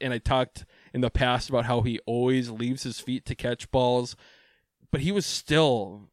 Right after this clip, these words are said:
pretty fucking impressive. Ben Fennell on, uh, on Twitter, who watches a lot of tape, he was saying that Luke Musgrave was one of the most impressive tight ends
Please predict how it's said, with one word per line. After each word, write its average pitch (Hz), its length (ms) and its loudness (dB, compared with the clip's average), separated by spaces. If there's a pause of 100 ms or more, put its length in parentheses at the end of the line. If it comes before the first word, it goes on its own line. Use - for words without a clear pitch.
(380)
pretty 302 300 0
fucking 226 680 -4
impressive. 160 560 -2
Ben 165 200 0
Fennell 120 560 -6
on, 117 260 -8
uh, 101 220 -10 (440)
on 127 120 -4
Twitter, 131 320 0
who 120 100 -2
watches 113 320 -6
a 113 60 -6
lot 110 180 -4
of 104 100 -12
tape, 107 360 -6 (400)
he 208 160 0
was 196 120 -2
saying 156 280 2
that 127 160 2
Luke 135 180 0
Musgrave 123 400 -2
was 110 140 -6
one 123 100 -4
of 113 80 -6
the 113 80 -6
most 113 340 -6
impressive 143 640 -8
tight 131 320 -2
ends 101 520 -8